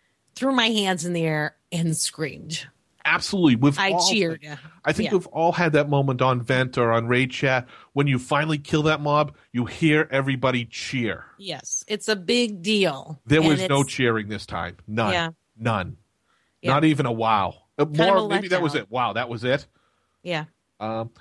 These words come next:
Speaker 2: you, you often use the analogy, uh, rip open your bag of chips and eat them all at once.
Speaker 1: <laughs> Yes.
Speaker 2: And then, and then you're hungry a couple hours later.
Speaker 1: Mm-hmm.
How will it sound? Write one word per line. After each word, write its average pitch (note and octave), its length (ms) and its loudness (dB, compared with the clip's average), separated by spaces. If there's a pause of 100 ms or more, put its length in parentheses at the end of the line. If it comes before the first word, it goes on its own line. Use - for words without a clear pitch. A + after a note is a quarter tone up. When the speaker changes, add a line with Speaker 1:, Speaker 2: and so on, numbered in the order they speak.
Speaker 2:
you, C#3 100 -4
you C#3+ 320 4
often D3 240 2
use C3 160 -2
the C3+ 100 -6
analogy, A#2 880 -2
uh, G2 380 -4
rip B2 240 0
open A#2 240 0
your A2+ 100 0
bag A2+ 240 0
of A2 100 -6
chips A#2 240 -2
and G#2+ 100 -8
eat A2 100 -4
them A2 140 -2
all A2 140 4
at G2+ 80 -4
once. A2 380 -2 (100)
Speaker 1:
<laughs> A3 100 -8
Yes. F#3+ 280 -2
Speaker 2:
And C3+ 80 0
then, C#3+ 180 2
and D3 100 4
then D#3 100 4
you're C#3+ 140 2
hungry C#3 340 0
a B2+ 60 -4
couple C3+ 260 -2
hours B2 320 2
later. C#3 420 0 (400)
Speaker 1:
Mm-hmm. G#3+ 220 -8